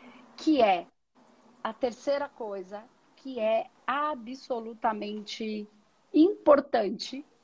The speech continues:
que também ga-, é, reserva energia.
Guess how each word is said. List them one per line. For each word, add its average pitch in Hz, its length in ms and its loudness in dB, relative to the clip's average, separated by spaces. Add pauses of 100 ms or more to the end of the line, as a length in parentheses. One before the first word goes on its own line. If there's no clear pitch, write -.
(840)
que 269 120 -4
também 302 580 0
ga-, 220 200 -4
é, 226 100 0
reserva 240 580 -2
energia. 214 560 -10